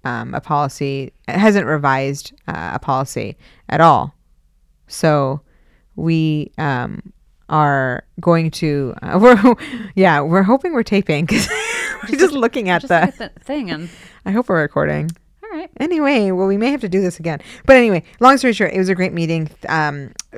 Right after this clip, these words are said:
Speaker 1: stay tuned for notes and, and communications coming up. Uh, it, it is going to be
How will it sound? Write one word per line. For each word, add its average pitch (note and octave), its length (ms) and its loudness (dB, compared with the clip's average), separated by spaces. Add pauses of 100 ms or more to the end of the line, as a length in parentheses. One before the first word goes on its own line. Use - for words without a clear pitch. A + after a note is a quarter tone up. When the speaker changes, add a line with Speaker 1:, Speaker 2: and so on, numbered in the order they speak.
Speaker 1:
stay G3+ 280 -2
tuned F3+ 400 -2
for E3+ 100 -2
notes D#3+ 500 -2
and, C#3+ 300 -6
and C#3+ 160 -8
communications D3 640 -6
coming C3+ 320 -6
up. C3 300 -6
Uh, B2 320 -10
it, - 200 -8
it D#3 160 -4
is C#3+ 320 -4 (300)
going E3+ 160 2
to D#3 120 -4
be C#3+ 260 -4